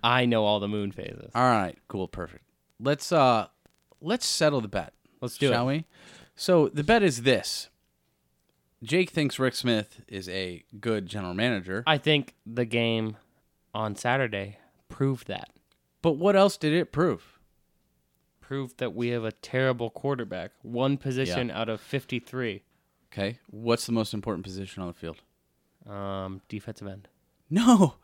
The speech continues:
Speaker 2: No. No. How many touchdowns did a defensive end have yesterday in the game?
Speaker 1: Clowney should have had a touchdown, but was tackled in the wild card round.
Speaker 2: Yeah, but he didn't.
Speaker 1: That's just hurtful.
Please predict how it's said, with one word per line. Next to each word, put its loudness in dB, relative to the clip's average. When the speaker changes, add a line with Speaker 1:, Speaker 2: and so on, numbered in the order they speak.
Speaker 2:
No. 8
No. 10
How 6
many 4
touchdowns 4
did 4
a 2
defensive 0
end 2
have 4
yesterday -2
in -2
the -6
game? -6
Speaker 1:
Clowney 0
should -2
have -2
had -2
a -6
touchdown, -8
but -4
was -10
tackled -6
in -10
the -10
wild -6
card -10
round. -12
Speaker 2:
Yeah, 2
but 2
he 2
didn't. -2
Speaker 1:
That's -20
just -18
hurtful. -12